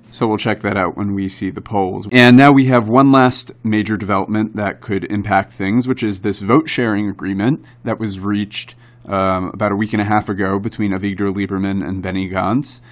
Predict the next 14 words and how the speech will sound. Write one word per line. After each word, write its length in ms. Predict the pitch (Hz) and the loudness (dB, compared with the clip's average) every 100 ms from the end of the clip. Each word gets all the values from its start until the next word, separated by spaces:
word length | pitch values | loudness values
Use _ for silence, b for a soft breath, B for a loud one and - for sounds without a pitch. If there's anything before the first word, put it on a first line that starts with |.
| b - | b -4
A 80 | |
vote-sharing 640 | 107 113 175 - 170 143 117 | 0 4 4 2 2 2 2
agreement 580 | 95 101 98 95 95 - b b - | 0 -2 0 0 -4 -8 b b -14
essentially 640 | - 123 120 110 107 101 | -2 0 0 0 2 0
shares 380 | - - 104 98 - | -2 -2 -2 -2 -4
excess 380 | 110 - 107 | -8 -6 -8
votes 320 | 98 101 98 - | -4 -4 -4 -6
between 440 | 104 - 101 95 | -12 -8 -6 -6
two 200 | - 98 | -6 -10
parties. 580 | - 123 113 101 95 - b | -4 -2 -2 -2 -6 -10 b
Seats 380 | - - 175 - | -10 -4 -4 -2
in 80 | 160 | -2
the 80 | 131 | 0
Knesset 600 | 123 113 110 120 110 | 0 -2 -2 -4 -4